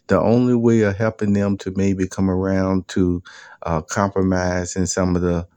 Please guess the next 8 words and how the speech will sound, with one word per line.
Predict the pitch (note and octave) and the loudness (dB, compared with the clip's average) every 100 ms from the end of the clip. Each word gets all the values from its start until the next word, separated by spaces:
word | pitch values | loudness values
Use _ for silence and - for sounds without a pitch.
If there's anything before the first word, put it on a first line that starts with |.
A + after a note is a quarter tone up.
| _ _ | _ _
ways | F#2+ G2 F#2 | 2 4 4
that | F2+ - | 0 0
you | F#2+ A#2 G#3 | 4 6 6
are | D#3 E2+ - | 4 0 -2
actually | D#2+ E2+ - E2+ | -4 -4 -4 -4
thinking, | - F2+ E2+ F2 F2 - - _ _ - | -2 -4 -4 -6 -8 -8 -20 _ _ 0
it | A2+ | 4
means | G#2+ A2 G#2+ G#2 G#2 G2 | 6 6 4 2 0 -6